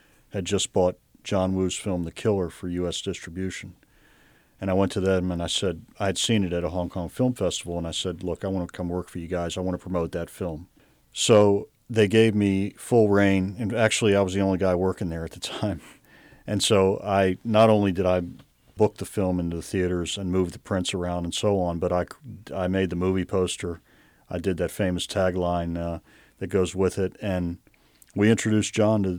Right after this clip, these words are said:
to the United States, and, and, you know, his films had not gotten a distribution up to that point. And while that was going on, I was starting to get calls from Hollywood agents, you know, "We wanna see a print," this and that.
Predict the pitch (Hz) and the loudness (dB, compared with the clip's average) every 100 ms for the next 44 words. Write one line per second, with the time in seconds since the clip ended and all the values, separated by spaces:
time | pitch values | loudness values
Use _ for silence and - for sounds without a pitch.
0 | - 101 95 98 95 - - 113 92 - | -6 -4 -2 0 -2 -2 -2 0 -2 -4
1 | 85 87 - 110 90 87 95 90 90 101 | -6 -6 -8 -6 -6 -6 -4 -4 -2 -4
2 | - 110 101 92 87 95 98 101 90 90 | -2 0 0 -2 -2 0 0 -2 -6 -6
3 | 87 131 95 - 85 92 95 - 85 - | -6 -6 -8 -8 -6 -4 -4 -6 -10 -6
4 | 90 82 - 90 87 - _ _ _ _ | -8 -6 -6 -4 -6 -8 _ _ _ _
5 | - 98 92 - 95 104 113 107 95 87 | -6 -2 -2 -2 4 6 6 6 2 0
6 | 104 90 90 101 95 90 87 - 101 90 | 0 0 2 2 2 0 -2 -2 -2 -2
7 | 87 85 - 90 90 - 85 92 90 87 | -2 -4 0 0 0 -4 -6 -2 -2 -2
8 | 85 92 90 87 - - 87 87 85 90 | -2 -2 -2 -6 -6 -4 -4 -4 -6 -6
9 | 92 92 87 - 85 - 135 123 110 104 | -4 -2 -2 -6 -10 -4 0 0 0 -4
10 | - 95 95 92 95 | -4 -4 -2 -4 -6